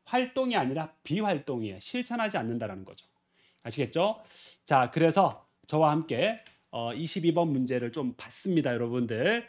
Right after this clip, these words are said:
특히 to such an extent that, 뭐뭐 할 정도로 이런 단어들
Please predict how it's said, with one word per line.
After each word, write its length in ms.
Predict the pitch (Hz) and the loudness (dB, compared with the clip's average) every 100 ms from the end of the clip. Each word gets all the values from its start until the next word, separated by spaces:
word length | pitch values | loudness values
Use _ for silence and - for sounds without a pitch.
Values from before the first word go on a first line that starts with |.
| - _ | -14 _
특히 380 | - - 175 147 | -10 -2 -2 -2
to 240 | - 240 | -4 -2
such 420 | 220 233 220 - 214 | 0 0 0 0 -2
an 100 | - - | -2 -8
extent 580 | 170 - - 208 202 - | -10 -6 -4 -2 -2 2
that, 260 | 208 165 - | 2 0 -6
뭐뭐 300 | 131 143 170 | -4 -2 2
할 200 | 180 175 | 2 0
정도로 460 | 165 143 139 147 135 | -2 -4 0 0 0
이런 200 | 139 147 | 0 0
단어들 540 | 127 127 135 208 220 | -2 -2 0 0 -2